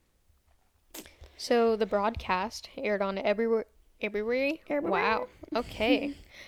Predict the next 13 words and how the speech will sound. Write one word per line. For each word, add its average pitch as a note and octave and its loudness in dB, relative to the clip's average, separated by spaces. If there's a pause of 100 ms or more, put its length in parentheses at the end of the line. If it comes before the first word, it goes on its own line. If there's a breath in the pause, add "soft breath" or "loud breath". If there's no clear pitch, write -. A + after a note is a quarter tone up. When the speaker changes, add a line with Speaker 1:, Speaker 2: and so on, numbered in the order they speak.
(140 loud breath)
Speaker 1:
The A3 2
broadcast A#3 2
aired G3 2
on G3 -4
February G#3+ 0
third, F#3+ 0
two - -6
thousand A#3 -2
eight, G3+ -2 (100)
included A3 -2
excerpts, - -4 (380)
excerpts, A3 -4 (920)
excerpts. D#4+ 0